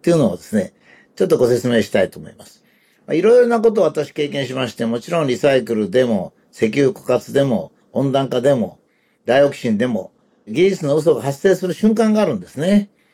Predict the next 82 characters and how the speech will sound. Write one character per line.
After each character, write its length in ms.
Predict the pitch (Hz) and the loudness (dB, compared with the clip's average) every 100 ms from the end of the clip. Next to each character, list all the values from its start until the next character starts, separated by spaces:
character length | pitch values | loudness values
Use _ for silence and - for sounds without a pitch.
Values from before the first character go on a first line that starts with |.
| _ - | _ -6
で、 140 | 147 | -4
ち 80 | 151 | -2
ょ 40 | 262 | -2
っ 20 | |
と 100 | 180 | -2
難 360 | 165 - 214 | -2 -2 0
し 160 | 208 247 | 0 0
い 80 | 185 | 2
例 220 | 143 160 | 4 4
を 400 | 123 143 123 98 | 4 4 2 0
お 40 | |
話 240 | 110 117 110 | -4 -4 -4
し 60 | |
い 40 | 104 | -4
た 120 | 110 | -4
し 100 | 107 | -2
ま 120 | 101 | -4
す。 260 | - - _ _ _ _ | -6 -16 _ _ _ _
そ 140 | - 156 | -2 2
れ 100 | 185 | 4
は、 180 | 180 | 4
あ 20 | 170 | 2
の、 140 | 160 | -2
リ 100 | 160 | -2
サ 160 | 254 311 | 0 -2
イ 80 | |
ク 140 | - 151 | 0 0
ル 80 | 120 | 0
を 20 | |
す 100 | 117 | -2
る 120 | 107 | -6
と 180 | 104 87 | -4 -6
で 60 | |
す 100 | - | -4
ね、 300 | 123 110 85 _ _ _ _ _ | -2 -2 -4 _ _ _ _ _
ど 180 | 208 233 | 0 2
ん 60 | 247 | 2
ど 140 | 180 | 2
ん 80 | 147 | 2
ど 140 | 175 | 0
ん 100 | 208 | 2
ど 120 | 170 131 | 0 0
ん 60 | |
社 140 | 143 185 | 0 2
会 240 | 180 143 | 2 2
の 100 | 117 | 0
毒 320 | 104 127 170 | 0 0 -4
物 280 | 170 165 165 | -8 -6 0
レ 100 | 170 | 2
ベ 140 | 147 117 | 2 2
ル 100 | 101 | 0
が 160 | 104 | 0
上 60 | 131 | 0
が 100 | 185 | 0
っ 60 | |
て 180 | 202 190 | 0 -4
く 100 | 175 | -2
る 120 | 160 | -4
と 100 | - | -4
考 140 | - 127 | -6 -2
え 60 | |
ら 240 | 117 117 104 | 0 2 2
れ 40 | |
る 80 | 80 | -2
わ 60 | - | -10
け 80 | |
で 60 | - | -20
す。 200 | - _ _ _ _ | -20 _ _ _ _
例 160 | 175 220 | 0 4
え 40 | |
ば 80 | 185 | 4
一 160 | 147 180 | 2 0
番 200 | 208 202 | 0 2
簡 200 | 190 185 | 0 0
単 140 | 190 | 0
に 80 | 156 | -2
は 80 | 113 | -4
水 340 | - 175 180 | -2 -2 -2
銀 220 | 170 175 | -4 -2
で 120 | 170 | 0
す 160 | 151 - | -2 -2
ね。 220 | 143 202 | -4 -4